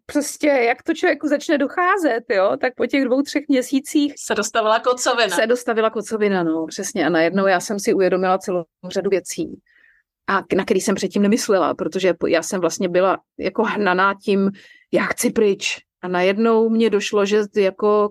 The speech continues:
Speaker 1: každá, každý rozhodnutí životní má svoji cenu. No a cena, kterou já jsem za to musela zaplatit, byla, že jsem v podstatě opustila špičkovou kariéru v Evropském parlamentu a najednou jsem přišla do Kanady a zjistila jsem,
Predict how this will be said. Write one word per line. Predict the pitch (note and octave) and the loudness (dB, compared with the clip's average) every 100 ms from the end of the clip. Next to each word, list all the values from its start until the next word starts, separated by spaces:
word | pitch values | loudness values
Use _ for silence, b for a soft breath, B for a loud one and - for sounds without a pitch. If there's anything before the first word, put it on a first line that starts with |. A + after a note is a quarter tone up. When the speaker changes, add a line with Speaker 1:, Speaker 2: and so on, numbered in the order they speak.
| - | -4
Speaker 1:
každá, | - G#3+ F#3 G3 G3+ G3+ G#3 | -6 -4 -2 0 2 0 0
každý | A#3+ G3 G3 | -2 2 0
rozhodnutí | F#3+ F3+ F3 F3 F3+ | 2 0 -2 -2 0
životní | E3 D#3+ F3+ | 2 0 0
má | F3 D#3 | -2 -2
svoji | D#3 E3+ E3+ | -2 -2 -2
cenu. | - E3 D#3+ D3+ - - | -2 0 0 -2 -8 -4
No | F3+ | 0
a | F3+ | 0
cena, | - F3 E3+ | 0 -2 0
kterou | E3+ F3+ | 2 2
já | F3 D#3+ | 2 0
jsem | F3+ | 0
za | E3 | 0
to | - F3 | 0 -4
musela | F3 F#3+ F3+ | -4 -2 0
zaplatit, | E3+ E3 E3 F#3 | -2 -2 -2 -2
byla, | E3+ F3 E3 E3+ b - | 0 0 0 -4 b -8
že | E3 F#3 F#3 E3 _ - F3+ F3 _ _ | -2 2 2 0 _ -10 -10 -10 _ _
jsem | - G3 | -4 -2
v | |
podstatě | G3 - G3+ F3+ | -2 -2 0 0
opustila | - F#3 - G3 | -2 -4 -2 -2
špičkovou | - - - F#3+ | -2 -6 -2 0
kariéru | F#3+ F3 F3+ | 2 2 2
v | F#3 | 0
Evropském | E3+ E3+ - G3 | -2 -2 -6 -2
parlamentu | F3+ F3+ E3+ E3+ D#3+ - | 0 0 -2 -6 -10 -4
a | |
najednou | D#3+ D#3 F3 | -2 -2 -2
jsem | F#3+ | -4
přišla | - F3+ G#3+ | -4 -4 -2
do | G3 | -2
Kanady | G3 E3+ D3+ _ D#3+ D#3 D#3 - _ | -2 -2 -4 _ 0 0 -2 -12 _
a | F#3+ - - _ F#3+ | -2 -2 -6 _ -6
zjistila | E3 - F#3 F3+ | -6 0 0 0
jsem, | - F#3 | 0 -2